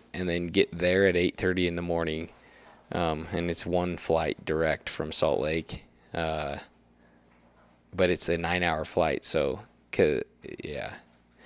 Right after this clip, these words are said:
Basically, we just fly all night long there, 'cause I think, what is it? That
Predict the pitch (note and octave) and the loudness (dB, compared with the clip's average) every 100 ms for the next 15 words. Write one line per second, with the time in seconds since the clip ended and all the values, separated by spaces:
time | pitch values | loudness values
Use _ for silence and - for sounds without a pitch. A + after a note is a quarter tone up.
0 | - - G2 G2+ A#2+ - G2+ F2+ F2+ F2 | -20 2 6 8 6 6 6 6 4 4
1 | F2 E2 - F#2 E2+ E2 D#2+ D#2+ - _ | 2 2 2 4 6 6 2 0 -6 _
2 | - _ _ _ _ _ _ - F2+ F2 | -20 _ _ _ _ _ _ 2 6 6
3 | F2 F2 F2 E2+ E2+ - - _ _ _ | 6 6 4 2 0 -6 -20 _ _ _
4 | _ _ _ _ _ - F2 F2+ D2 E2 | _ _ _ _ _ -6 -2 0 0 -2
5 | E2 E2+ D#2 E2 D#2 D#2+ - F#2+ E2+ - | -2 -4 0 2 2 0 -2 -2 0 -2
6 | F2 - D#2+ D#2+ - - _ - E2+ | -4 -2 -2 -2 -4 -8 _ -6 -6